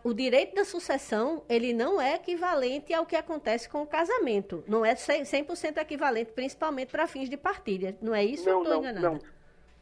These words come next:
Speaker 2: Cem por cento igual. Vamos lá, o direito, o direito sucessório,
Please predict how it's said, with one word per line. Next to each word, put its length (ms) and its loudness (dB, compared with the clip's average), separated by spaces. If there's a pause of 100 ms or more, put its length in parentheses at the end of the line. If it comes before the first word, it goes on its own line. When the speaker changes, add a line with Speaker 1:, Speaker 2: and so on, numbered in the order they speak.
(180)
Speaker 2:
Cem 140 4
por 180 -18
cento 220 -4
igual. 400 4 (360)
Vamos 260 6
lá, 140 10
o 140 0
direito, 380 -4
o 160 -6
direito 400 -2
sucessório, 760 2